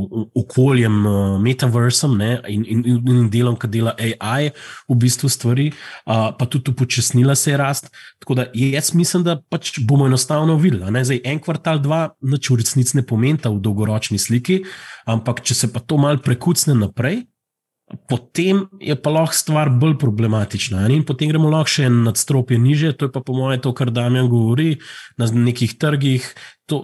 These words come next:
tukaj po moje, če smo zdajle pri S and P-ju tri tisoč osemsto, tri tisoč devetsto, verjetno v teh primerih lahko govorimo kar okrog tri tisoč točk, a ne? In pač neki scenarij, neka verjetnost tega še vedno je. In zdaj pa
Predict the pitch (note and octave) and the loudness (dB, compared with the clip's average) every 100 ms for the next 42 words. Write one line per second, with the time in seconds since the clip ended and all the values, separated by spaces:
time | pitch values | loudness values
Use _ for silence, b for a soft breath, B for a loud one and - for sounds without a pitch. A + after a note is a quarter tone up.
0 | - - C#3 C3 C#3 C3 C3 B2 - - | -6 -4 -2 0 2 2 2 0 -2 0
1 | A#2+ C3 B2 B2 A#2+ B2 A#2+ - B2+ B2 | 0 2 2 0 0 0 0 0 0 0
2 | C3+ A#2+ - C3 B2 A#2+ B2 - A#2 - | 2 2 2 0 0 -2 -2 0 -2 0
3 | A#2 A#2 - A#2+ A#2+ A#2+ G2+ A2 - - | -2 -2 0 2 2 2 0 -2 -4 -6
4 | - E3+ - B B B2+ C3+ D3+ D#3 C#3 | 0 0 -2 B B -2 -2 -2 -2 -2
5 | D3 C3 C3+ C3 C3+ B2 B2+ A#2+ B2 A#2+ | -2 -2 2 2 2 0 0 2 2 4
6 | A#2 - B2 A#2+ A#2+ - B2 A#2+ G2 E2 | 2 0 -2 -2 -6 -2 -4 -2 -6 -6
7 | - - - - - - A2 C#3 - - | -8 -10 -12 -14 -18 -6 -2 -2 -4 -2
8 | B2 B2 _ - C3+ - - C3+ B2+ F3 | -2 -2 _ -6 -6 -8 -4 -4 -2 -2
9 | - D#3+ D#3 E3 E3+ D#3+ E3+ D#3+ D3+ D3+ | 2 2 4 4 2 2 2 2 2 0
10 | E3 D3 - D3 D3+ C#3 C#3 C#3 C3+ C3 | -2 -2 -2 0 0 0 0 0 2 0
11 | A2 G2 G2+ B2+ C3 | 0 -2 -2 -2 0